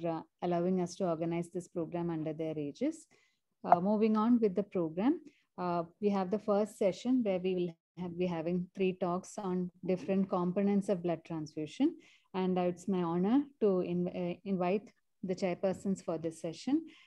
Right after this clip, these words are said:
We have Professor D K Singh. Sir is Professor, Department of Pediatrics at our institute. Sir has previously served as a professor and head of department at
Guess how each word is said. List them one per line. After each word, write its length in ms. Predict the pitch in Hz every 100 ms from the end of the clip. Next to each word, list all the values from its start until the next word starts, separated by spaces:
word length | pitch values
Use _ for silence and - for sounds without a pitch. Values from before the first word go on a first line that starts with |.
| _ -
We 60 | 196
have 140 | 196
Professor 380 | 202 190 190 220
D 180 | - 185
K 180 | 185 196
Singh. 360 | - 262 302
Sir 220 | - 196 180
is 220 | 180 - -
Professor, 440 | 185 190 180 214
Department 540 | - 175 165 180 180
of 100 | 180 -
Pediatrics 560 | 175 175 170 - 208 208
at 160 | 170
our 180 | 170 160
institute. 600 | 160 156 - 185 233 269
Sir 180 | 262 175
has 180 | 175 165
previously 520 | - 175 180 180 202
served 380 | 196 202 180 180
as 160 | 190 190
a 40 |
professor 340 | - 170 185 180
and 120 | 175
head 160 | 165
of 120 | 170 165
department 580 | 175 170 165 180 180
at 160 | 175